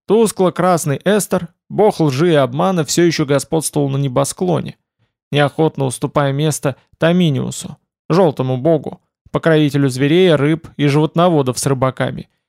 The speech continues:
чьи ласковые лучи только принимались озарять край горизонта. "Вот же дурак!" Шепот Гамса был едва слышен. "Кто же ловит рыбу при эстере?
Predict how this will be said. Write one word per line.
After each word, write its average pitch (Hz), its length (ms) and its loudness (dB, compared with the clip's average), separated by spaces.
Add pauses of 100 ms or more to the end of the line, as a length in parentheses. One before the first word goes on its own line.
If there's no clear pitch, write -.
(340)
чьи 139 180 -2
ласковые 131 520 0
лучи 160 280 -2
только 165 320 -2
принимались 139 640 -2
озарять 127 400 -2
край 131 240 -2
горизонта. 123 680 -4 (960)
"Вот 165 260 2
же 147 160 2
дурак!" 143 800 0 (680)
Шепот 202 380 0
Гамса 165 380 0
был 139 240 -2
едва 123 320 -2
слышен. - 460 -8 (540)
"Кто 269 320 2
же 190 140 4
ловит 190 400 4
рыбу 196 300 2
при 160 300 2
эстере? - 400 -6